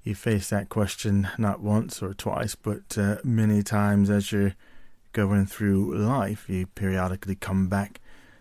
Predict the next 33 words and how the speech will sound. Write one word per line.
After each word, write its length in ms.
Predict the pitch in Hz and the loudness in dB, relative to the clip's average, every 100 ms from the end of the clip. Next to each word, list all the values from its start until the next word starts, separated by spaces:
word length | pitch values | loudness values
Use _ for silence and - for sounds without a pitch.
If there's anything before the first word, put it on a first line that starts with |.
| - - | -20 -14
to 200 | - 185 | -4 -2
that 300 | 110 85 - | -2 -4 -8
question 500 | - 87 - - 87 | -6 -6 -6 -4 -2
of, 300 | 87 85 - - - - _ - _ | -2 -4 -8 -20 -20 -20 _ -20 _
"Who 440 | - 101 95 90 - - | -4 -2 0 -2 -6 -6
am 480 | 98 92 87 87 87 _ - | -2 0 0 -2 -6 _ -2
I?" 540 | 98 95 87 80 - - - - - - - - - - | 2 2 0 -4 -14 -20 -20 -20 -20 -20 -20 -20 -20 -2
Um, 380 | 123 139 143 151 | 4 6 6 6
and 100 | 143 | 6
it's, 200 | 147 - | 4 2
it's 340 | - 165 - | -2 -2 -2
funny 260 | - 196 190 | 0 4 6
that 180 | 165 160 | 4 2
that, 420 | 151 147 - - | 0 -2 -4 -2
um, 280 | 147 143 139 | 0 2 2
that 200 | 147 - | 0 0
should 260 | - - | -6 -6
come 540 | - - 151 143 139 127 | -6 0 4 4 4 0
back 320 | - 131 120 | -2 -2 0
around 680 | 123 123 120 120 127 143 139 | 0 2 4 6 6 8 6
for 220 | - 104 | 2 -2
me, 320 | 95 92 98 104 | 0 -2 -4 -4
and 300 | 113 98 98 | -2 0 0
it's 120 | 98 | 0
come 460 | - 147 139 120 107 - | -2 0 2 0 -4 -10
be 500 | 104 98 101 98 98 - | -6 -4 -4 -4 -8 -6
as 240 | 107 98 | -4 -2
a 60 | 101 | -2
result 440 | 101 104 101 - | 0 0 -2 -4
of, 220 | 101 98 | -8 -4
uh, 220 | 101 98 98 _ - - - - - - - | 0 2 0 _ -20 -20 -18 -20 -20 -20 -10
um, 460 | - 101 98 98 98 | -4 0 2 2 2
an 220 | 110 107 | 0 -2